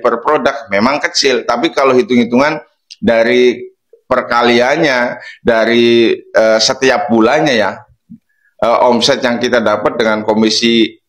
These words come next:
murni yang kita dapat itu bakalan lebih gede, teman-teman ya. Lumayan lah, sebulan kita bisa dapatin tujuh juta, kan itu sudah di atas dari U M R. Kota-kota besar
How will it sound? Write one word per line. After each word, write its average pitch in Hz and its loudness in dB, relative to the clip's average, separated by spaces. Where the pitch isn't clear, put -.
murni 120 2
yang 117 0
kita 117 0
dapat 139 -2
itu 165 -2
bakalan 120 -2
lebih 104 -4
gede, 135 -4
teman-teman 98 -4
ya. - -8
Lumayan 143 2
lah, 139 -2
sebulan 139 0
kita 143 0
bisa 123 0
dapatin 123 0
tujuh 110 0
juta, 143 -4
kan 160 -4
itu 156 -4
sudah 117 -4
di 107 0
atas - -4
dari 107 0
U 92 -4
M 123 -2
R. 101 -2
Kota-kota 123 -2
besar 113 -2